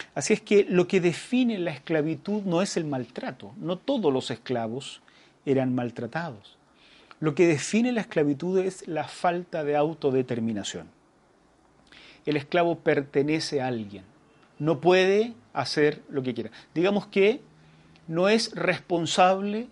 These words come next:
de su propio comportamiento, porque no le es posible decidir si hacer lo bueno o si hacer lo malo. No le es posible decidir porque su vida entera y eventualmente la de su familia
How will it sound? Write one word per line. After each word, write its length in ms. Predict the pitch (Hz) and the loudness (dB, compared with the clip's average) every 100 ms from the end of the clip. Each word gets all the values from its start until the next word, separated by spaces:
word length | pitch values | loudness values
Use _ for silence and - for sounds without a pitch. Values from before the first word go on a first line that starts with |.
| _ _ _ _ - | _ _ _ _ -12
de 220 | 139 156 | -2 0
su 220 | 143 151 | 0 0
propio 560 | 139 151 151 151 147 156 _ _ _ _ | 2 2 2 0 -2 -4 _ _ _ _
comportamiento, 1120 | - 143 139 135 135 131 139 139 143 - 143 143 - _ _ | -2 -2 0 -2 0 2 2 0 -6 -6 -8 -8 -20 _ _
porque 300 | 151 143 156 | -2 0 0
no 160 | 151 180 | 2 2
le 220 | 175 160 | 4 4
es 100 | 196 | 2
posible 920 | - 160 143 214 196 139 127 135 147 _ _ | -2 -4 -2 -2 -2 -2 -4 -4 -6 _ _
decidir 880 | 143 131 147 139 147 143 202 175 208 - _ _ _ _ | -8 -2 0 0 -2 2 2 2 -4 -12 _ _ _ _
si 200 | - 143 | -8 -4
hacer 400 | 127 - 170 165 | -2 0 0 2
lo 120 | 147 | 0
bueno 280 | 131 139 143 | 2 2 0
o 40 | 139 | -6
si 100 | 131 | -6
hacer 240 | - 127 | -4 -4
lo 100 | 123 | -2
malo. 420 | 120 123 123 123 - - - | -2 -2 -4 -8 -14 -18 -2
No 80 | 151 | 2
le 120 | 160 | 2
es 80 | 185 | 2
posible 600 | - 175 185 170 170 160 | -2 -4 -2 -4 -4 0
decidir 600 | 139 135 131 131 135 156 - _ _ - | 0 0 2 2 2 -2 -12 _ _ -10
porque 220 | 131 131 | -6 -6
su 200 | - 139 | -4 0
vida 560 | 190 180 123 120 123 - _ _ - | 2 2 -2 -4 -10 -14 _ _ -12
entera 720 | 120 117 185 170 127 120 127 | -10 -2 2 2 2 -4 -8
y 140 | 143 123 | -4 -2
eventualmente 720 | 127 127 147 147 139 135 123 | -2 0 0 0 -2 -2 -6
la 100 | 110 | -6
de 100 | 104 | -6
su 140 | - | -8
familia 640 | 175 147 131 120 123 123 | -8 -4 -4 -4 -4 -6